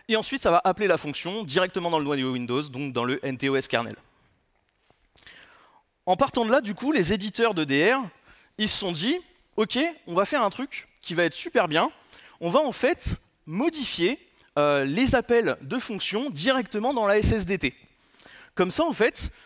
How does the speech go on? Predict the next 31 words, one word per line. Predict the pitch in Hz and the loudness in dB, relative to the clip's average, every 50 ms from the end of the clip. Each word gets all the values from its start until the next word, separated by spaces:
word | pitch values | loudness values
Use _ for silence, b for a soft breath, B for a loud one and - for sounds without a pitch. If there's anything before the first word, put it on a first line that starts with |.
| B B | B B
plutôt | - - 254 240 - 302 302 - | -10 -8 -8 -4 -2 -2 -2 -2
que | - 233 240 240 | -2 -4 -4 -2
d'exécuter | 185 208 226 180 190 233 220 - 226 - 233 240 240 - | -2 -2 -4 -4 -4 -4 -4 -4 -6 -4 -2 -4 -2 -2
une | 190 190 196 | -4 -6 -6
fonction | - - 220 202 - - 226 220 226 214 165 | -6 -6 -8 -6 -6 -4 -4 -4 -4 -6 -2
dans | 143 175 190 | -2 0 0
le | 190 | 0
noyau | 185 190 185 180 175 | 0 0 0 0 0
Windows, | 160 151 147 143 160 233 330 262 165 117 B B B B B B | 0 -2 0 2 2 2 2 2 0 -4 B B B B B B
eh | 139 151 | 0 2
ben, | 202 | 2
en | 277 254 | 2 2
fait, | - - 269 320 - | 2 0 0 -2 -2
on | 208 175 | -2 0
va | 170 | 0
exécuter | 175 170 160 202 190 - 196 170 - 220 160 | 0 0 -2 -4 -6 -6 -8 -6 -4 -2 -2
ma | 139 135 160 233 294 | -2 0 2 2 2
fonction | - - 247 214 - - 196 170 | 0 -2 -6 -8 -2 0 2 4
à | 147 | 4
moi, | 139 135 131 185 311 - B B B B - | 2 2 2 0 0 -2 B B B B -12
je | 147 131 | -6 -6
vais | 196 180 | -4 -6
pouvoir | - 196 185 208 202 - - - | -6 -2 2 2 2 2 2 2
analyser | 220 247 262 262 262 233 220 214 202 226 | 2 4 4 4 2 2 2 0 0 2
ce | 208 - | 2 2
qui | - - 151 | 2 0 -4
se | - | -4
passe, | - - 175 294 - - - - B B B B B B | 0 2 2 2 2 -2 -4 -6 B B B B B B
et | - 190 - - | -2 0 2 2
ensuite | 247 262 - - 285 294 - - | 0 0 0 -2 -2 -4 -2 0
seulement, | - 214 190 165 175 220 339 | 0 0 2 2 2 2 0